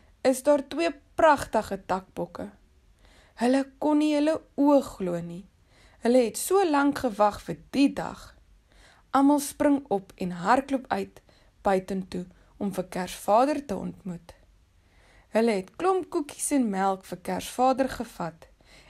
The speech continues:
en natuurlik lekker soet wortels vir die takbokke. Dit was die beste Kersfees ooit. Hulle het va-, hulle het almal 'n beurt gemaak om saam met Kersvader te vlieg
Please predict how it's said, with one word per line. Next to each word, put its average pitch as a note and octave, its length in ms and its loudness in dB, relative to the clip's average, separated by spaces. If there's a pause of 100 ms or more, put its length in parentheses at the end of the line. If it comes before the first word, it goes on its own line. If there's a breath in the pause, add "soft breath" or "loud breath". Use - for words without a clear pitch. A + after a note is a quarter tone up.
(140 soft breath)
en F4+ 240 2
natuurlik B3+ 640 -2
lekker G#3 320 -4
soet F#4+ 400 -6
wortels G#3+ 560 -2
vir F3+ 140 -8 (100)
die D#4+ 140 2 (100)
takbokke. - 640 -8 (920 soft breath)
Dit B3+ 240 2
was A#3 160 -2
die G3+ 160 -8 (120)
beste D#4+ 420 -2 (100)
Kersfees A#3+ 720 -4 (160)
ooit. F3 400 -8 (840 soft breath)
Hulle A#3 300 0
het G3 160 -6
va-, - 160 -8 (160)
hulle A#3+ 340 2
het G3+ 260 -4
almal F4+ 480 0
'n G#3 240 -4
beurt A#3 340 -2
gemaak F3 600 -6 (280 soft breath)
om F#3 160 -6
saam D#4 340 0
met D#4 180 -4
Kersvader G3+ 800 -2
te G#3 120 -6
vlieg - 540 -12